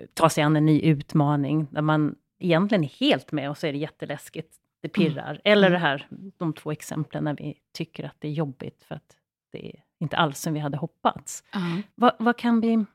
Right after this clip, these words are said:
Speaker 1: Vi är ju alla med om de här situationerna och kommer
Speaker 2: Mm.
Speaker 1: att vara det i framtiden också. Vad, vad är dina tips för hur vi ska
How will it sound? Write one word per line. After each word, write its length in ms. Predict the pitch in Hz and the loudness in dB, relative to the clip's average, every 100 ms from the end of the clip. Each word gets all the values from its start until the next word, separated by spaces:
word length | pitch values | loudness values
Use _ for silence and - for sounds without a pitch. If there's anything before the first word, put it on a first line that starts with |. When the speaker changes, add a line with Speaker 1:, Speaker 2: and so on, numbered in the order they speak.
| _ _ _ _ _ _ _ _ _ | _ _ _ _ _ _ _ _ _
Speaker 1:
Vi 100 | 226 | 8
är 40 | |
ju 80 | 226 | 8
alla 200 | 220 214 | 8 8
med 220 | 226 247 | 8 8
om 100 | 175 | 6
de 120 | 151 151 | 4 0
här 100 | 143 | -2
situationerna 840 | - - 165 190 190 160 - 160 | -6 -6 0 4 4 2 0 -4
och 100 | 160 | 0
kommer 200 | - 190 | 6 8
Speaker 2:
Mm. 100 | 208 | 8
Speaker 1:
att 60 | 165 | 4
vara 160 | 156 151 | 2 2
det 180 | 143 147 _ - | -2 -8 _ -6
i 120 | 160 | -4
framtiden 640 | - - 156 - 151 156 | -4 -2 -2 0 0 2
också. 320 | 165 - - 196 | 0 -2 -6 0
Vad, 320 | 196 202 190 - _ _ _ _ _ _ _ _ _ _ - - - _ _ _ _ _ | 2 2 0 -8 _ _ _ _ _ _ _ _ _ _ -20 -20 -20 _ _ _ _ _
vad 140 | - 233 | 4 4
är 40 | |
dina 320 | 202 247 240 | 6 8 8
tips 400 | 254 - 151 - | 4 -2 -6 -8
för 120 | - 180 | 0 2
hur 100 | 175 | 2
vi 120 | 170 | 0
ska 280 | - - | -2 -6